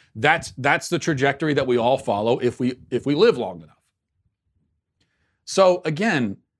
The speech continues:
if you really have this utilitarian, materialistic view of human life,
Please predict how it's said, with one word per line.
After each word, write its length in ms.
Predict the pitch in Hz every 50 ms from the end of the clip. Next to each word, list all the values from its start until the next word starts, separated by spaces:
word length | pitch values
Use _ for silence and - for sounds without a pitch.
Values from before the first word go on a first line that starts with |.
| _ _ _ _ _ _ _ _ _ _ _ _ _ _ _ _
if 200 | 147 147 - -
you 100 | 160 156
really 420 | 139 156 196 240 247 233 226 196
have 420 | 165 - 180 170 170 170 151 123 120
this 280 | 131 135 123 - -
utilitarian, 1080 | 131 123 123 120 - 156 160 165 156 - - 139 143 143 139 135 131 131 123 120 117 110
materialistic 920 | 113 110 - - - 160 156 147 135 131 135 131 - - - 127 107 -
view 500 | 92 101 113 123 127 123 110 98 92 90
of 200 | - 101 98 -
human 280 | - 123 127 120 110
life, 440 | 107 107 95 78 71 - - - _